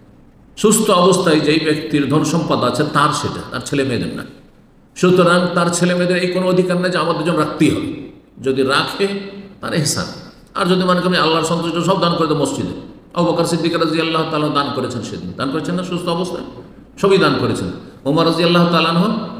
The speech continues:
অর্ধেক দান করেছেন। ওসিয়তের ক্ষেত্রে এক তৃতীয় অংশ, কিন্তু এমনি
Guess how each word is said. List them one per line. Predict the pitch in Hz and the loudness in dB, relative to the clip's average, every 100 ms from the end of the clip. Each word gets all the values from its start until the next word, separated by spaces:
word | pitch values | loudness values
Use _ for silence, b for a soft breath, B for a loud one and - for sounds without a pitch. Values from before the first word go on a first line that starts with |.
| - | -6
অর্ধেক | 123 151 - 180 151 | 0 0 2 0 0
দান | 151 | -2
করেছেন। | 131 127 143 | -2 0 0
ওসিয়তের | 151 - 254 247 240 | 0 0 0 0 -2
ক্ষেত্রে | - 214 220 | -4 -4 0
এক | 196 180 | 0 0
তৃতীয় | 160 147 135 | -2 0 -2
অংশ, | 98 - - - | -4 -6 -8 -6
কিন্তু | 151 151 165 - | -4 -4 -6 -4
এমনি | 131 143 156 180 | -4 -2 -2 -2